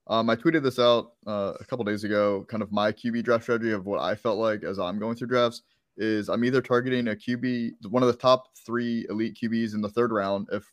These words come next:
one of them falls in that time. I want Lamar in the fourth, Fields in the fifth, Herbert in the sixth. And then if I don't get any of those or I decide to wait, then around, like, the ninth, tenth is when I'm looking at Anthony Richardson going crazy upside.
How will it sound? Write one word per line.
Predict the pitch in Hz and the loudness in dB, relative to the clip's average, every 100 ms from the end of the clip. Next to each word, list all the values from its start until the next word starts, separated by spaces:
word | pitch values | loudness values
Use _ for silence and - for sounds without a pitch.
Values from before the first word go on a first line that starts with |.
| 98 | -6
one | 101 | -4
of | 104 | -2
them | 107 | -4
falls | 104 95 101 | -2 -2 0
in | |
that | 104 - - | -4 -6 -6
time. | 92 90 95 - _ _ _ _ - | -6 -6 -8 -14 _ _ _ _ -2
I | 110 | 2
want | 110 87 | 2 2
Lamar | 107 104 113 | 2 4 6
in | 127 | 4
the | 127 | 2
fourth, | - 117 117 117 - _ | 2 4 4 2 -4 _
Fields | - 117 117 | 2 2 2
in | 120 | -2
the | |
fifth, | 117 110 104 - - - - _ _ - | 0 0 -2 -4 -18 -20 -20 _ _ 0
Herbert | 117 123 | 4 6
in | 117 | 4
the | 113 | 0
sixth. | 120 120 123 - - | 2 2 2 -10 -4
And | 113 | 0
then | 110 | 2
if | 110 104 - | 2 -2 -2
I | 110 113 113 | 2 2 2
don't | 110 117 | 0 2
get | 120 - | 2 0
any | 120 | 2
of | 120 | 2
those | 113 123 131 | 4 4 4
or | 113 | 2
I | 110 | 2
decide | 107 110 | 2 0
to | 104 | 2
wait, | 107 131 147 - _ _ _ | 2 2 0 -4 _ _ _
then | 107 107 | -2 0
around, | 110 113 | 2 2
like, | 110 104 | 0 -2
the | |
ninth, | 104 107 120 117 | -2 0 0 -4
tenth | - 117 131 113 | -2 -2 0 -6
is | 104 | -4
when | 110 | -2
I'm | 107 | -2
looking | 107 110 | -4 0
at | 107 98 - _ _ _ | 2 2 -2 _ _ _
Anthony | 117 117 104 | -4 -2 -2
Richardson | 107 127 123 143 135 131 _ _ - | -2 -2 -4 -4 -4 -10 _ _ -4
going | 113 104 | -2 -2
crazy | - 123 131 139 123 | -2 4 4 4 4
upside. | 113 - 151 151 160 | 4 2 0 0 0